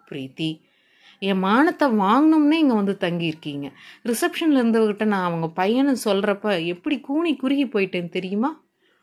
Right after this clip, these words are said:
உங்களுக்கு அபார்ட்மெண்ட்ல வசதி குறைவுனா என்கிட்ட ஒரு வார்த்தை சொல்லியிருந்தா எவ்வளோ செலவானாலும் பரவாயில்லன்னு சொல்லி வேற வசதியான பிளாட்டை வாங்கி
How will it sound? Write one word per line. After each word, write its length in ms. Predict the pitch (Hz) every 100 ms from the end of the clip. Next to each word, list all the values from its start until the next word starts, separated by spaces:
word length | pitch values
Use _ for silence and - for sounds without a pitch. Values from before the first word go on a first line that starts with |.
| _ _ _
உங்களுக்கு 440 | 190 196 196 190 190
அபார்ட்மெண்ட்ல 580 | 180 330 330 294 233 190
வசதி 360 | 185 269 262
குறைவுனா 380 | 226 196 185 220 240
என்கிட்ட 420 | 208 254 285 311
ஒரு 180 | 240 208
வார்த்தை 380 | 196 214 262 277 247
சொல்லியிருந்தா 640 | 208 190 175 175 208 175 - - _
எவ்வளோ 440 | 214 214 262 339 311
செலவானாலும் 580 | 254 226 226 220 220 208
பரவாயில்லன்னு 500 | 185 185 196 185 185
சொல்லி 340 | 175 180 185
வேற 320 | 170 190 220
வசதியான 540 | 202 190 247 277 254 202
பிளாட்டை 340 | 185 185 202 190
வாங்கி 360 | 175 180 202